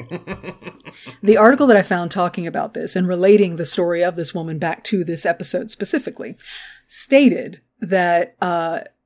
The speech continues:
Speaker 2: <laughs> that Vernon's interrogation of her couldn't have possibly gotten any useful information because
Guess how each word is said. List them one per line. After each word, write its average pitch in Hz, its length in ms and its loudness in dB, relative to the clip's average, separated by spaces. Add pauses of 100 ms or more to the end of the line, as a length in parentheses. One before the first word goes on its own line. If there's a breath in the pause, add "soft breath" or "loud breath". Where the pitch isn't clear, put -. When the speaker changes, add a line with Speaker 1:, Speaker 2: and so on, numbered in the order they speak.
(200)
Speaker 2:
<laughs> - 1160 -10
that 185 240 0
Vernon's 233 520 6
interrogation 185 720 2
of 156 80 -6
her 170 180 -2
couldn't 320 320 0
have 220 160 2
possibly 208 460 0
gotten 196 380 0
any 220 240 4
useful 214 500 2
information 165 580 -4
because 170 360 -2